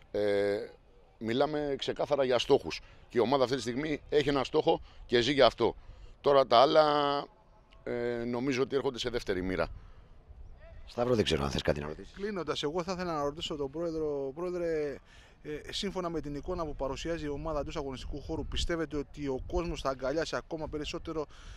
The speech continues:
Speaker 3: αυτό, την Ελλάς Σύρου και να γεμίσει ακόμα περισσότερο την εξέδρα;
Speaker 1: Πιστεύω ότι ο κόσμος διψάει για ποδόσφαιρο, διψάει για μια μεγάλη επιτυχία του νησιού ποδοσφαιρική,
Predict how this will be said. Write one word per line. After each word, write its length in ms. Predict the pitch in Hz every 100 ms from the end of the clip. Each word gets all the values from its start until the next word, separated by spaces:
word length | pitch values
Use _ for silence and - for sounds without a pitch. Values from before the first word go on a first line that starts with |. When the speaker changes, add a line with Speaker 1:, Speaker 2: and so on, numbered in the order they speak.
| -
Speaker 3:
αυτό, 460 | - 143 - 180 170 -
την 160 | - 160
Ελλάς 280 | 156 170 151
Σύρου 240 | 180 170
και 100 | 165
να 280 | 160 170 - 160
γεμίσει 480 | 151 160 180 170 165
ακόμα 320 | 147 170 165
περισσότερο 380 | 156 151 156 151
την 80 | 156
εξέδρα; 380 | - 170 135 101 - - - - -
Speaker 1:
Πιστεύω 260 | 120 - 139
ότι 100 | 107
ο 80 |
κόσμος 300 | 107 123 123
διψάει 280 | 95 101 120
για 100 | 104
ποδόσφαιρο, 360 | 82 90 110 101
διψάει 280 | 90 123 113
για 100 | 104
μια 120 | 113
μεγάλη 280 | 98 104 110
επιτυχία 760 | 87 80 - 104 80 80 78 73 71 73
του 80 | 87
νησιού 300 | 85 - 104
ποδοσφαιρική, 680 | 85 82 76 73 65 110